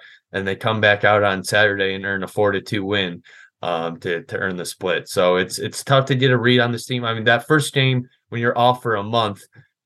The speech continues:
yeah, you're, you're, it's, you're, you're, you're gonna have to shake off a little bit of a rust, but pretty impressed with the response against a really good Ohio State team. I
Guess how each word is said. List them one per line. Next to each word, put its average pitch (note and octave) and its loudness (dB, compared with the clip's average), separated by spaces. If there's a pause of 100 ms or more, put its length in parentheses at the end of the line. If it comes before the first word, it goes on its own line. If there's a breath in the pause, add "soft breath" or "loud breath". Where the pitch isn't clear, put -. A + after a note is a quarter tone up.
(180)
yeah, A2 2
you're, G#2 -2
you're, G#2 -6
it's, G2+ -8
you're, A2+ -2
you're, A2 -6
you're A2+ -8
gonna A2+ -2
have G#2+ -2
to G#2 -10
shake A#2 -4
off G2+ -2
a A2 -8
little G#2+ -2
bit G#2+ -2
of G2 -6
a G2 -2
rust, G2 0
but F#2 -2 (180)
pretty A2+ -4
impressed G#2 -2
with G#2 -8
the G#2 -4
response G2 -2
against G2 -4
a G2 -4
really A2+ 4
good A#2 2
Ohio G#2 2
State G#2+ -8
team. F2 -14
I B2+ 2